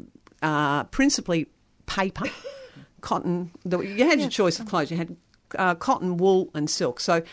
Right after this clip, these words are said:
Speaker 1: cotton was mainly collected to make paper before paper was remade as
Speaker 2: Mm.
Speaker 1: paper, uh, before that technology existed.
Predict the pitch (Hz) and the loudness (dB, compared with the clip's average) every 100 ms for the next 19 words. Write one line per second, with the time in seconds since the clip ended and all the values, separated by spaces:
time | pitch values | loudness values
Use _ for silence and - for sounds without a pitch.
0 | - - 247 214 208 202 - - 185 175 | -18 0 0 2 -2 -4 -10 -4 -2 0
1 | 170 170 147 - 170 - 156 - 165 - | -2 -2 -4 -4 -4 -4 -8 -4 -4 -2
2 | 170 - - 175 185 269 - 180 - 160 | -4 -4 -6 -6 -4 -6 -4 -4 0 0
3 | - 214 208 165 - _ 165 147 - - | 2 2 2 0 -2 _ -2 0 -4 -6
4 | 190 165 - 180 175 165 156 165 147 - | -14 -14 -4 2 4 4 2 2 2 2
5 | 180 180 165 - - _ 165 160 165 170 | -2 -4 -4 -6 -10 _ -8 -8 -4 0
6 | 165 - 175 170 165 165 165 160 185 180 | 0 -2 -6 0 0 2 -2 -2 -4 -4
7 | 247 | -6